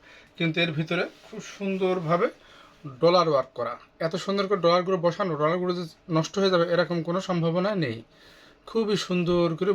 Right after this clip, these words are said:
বরাবর দিয়ে একেবারে মনে হচ্ছে যে বুতাম বুতাম মতো হয়ে আছে, যার জন্য জামাটা বেশি সুন্দর লাগবে। মাঝখান দিয়ে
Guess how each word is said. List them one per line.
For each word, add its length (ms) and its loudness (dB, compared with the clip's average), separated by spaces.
বরাবর 400 2
দিয়ে 200 -2
একেবারে 280 0
মনে 100 4
হচ্ছে 240 -4
যে 60 6
বুতাম 320 4
বুতাম 260 0
মতো 220 0
হয়ে 240 4
আছে, 160 -8
যার 180 2
জন্য 220 0
জামাটা 340 2
বেশি 240 0
সুন্দর 300 -4
লাগবে। 160 -4
মাঝখান 360 -6
দিয়ে 120 -6